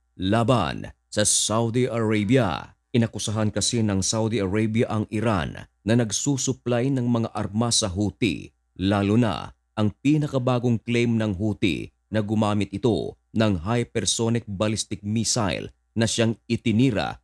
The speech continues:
sa Central Israel. Bakit nga ba concern ang Saudi Arabia dahil sa pangyayaring ito? Ang Saudi Arabia kasi ay isang napakalaking lupain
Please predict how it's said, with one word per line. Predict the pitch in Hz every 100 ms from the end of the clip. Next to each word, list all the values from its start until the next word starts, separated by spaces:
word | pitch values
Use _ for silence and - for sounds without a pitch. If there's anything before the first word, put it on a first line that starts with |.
| _
sa | -
Central | 113 - - 135 113 104 73 58 - _
Israel. | - - 107 127 101 60 - _ -
Bakit | 123 160 - -
nga | 143 143
ba | 135 135
concern | 120 110 131 135 139
ang | 120 120
Saudi | - 123 123 117 104
Arabia | 107 120 85 71 53 - _ _
dahil | 117 127 127
sa | 123
pangyayaring | 120 117 110 98 101 90 82 71
ito? | 87 135 80 - - _ _ -
Ang | 151
Saudi | 139 170 175 170
Arabia | 131 120 131 110 104
kasi | 87 - 113 65 - _ _
ay | 127 139
isang | - 123 120
napakalaking | 127 143 - 131 127 117 120 127 120 107
lupain | 110 110 113 120 69 60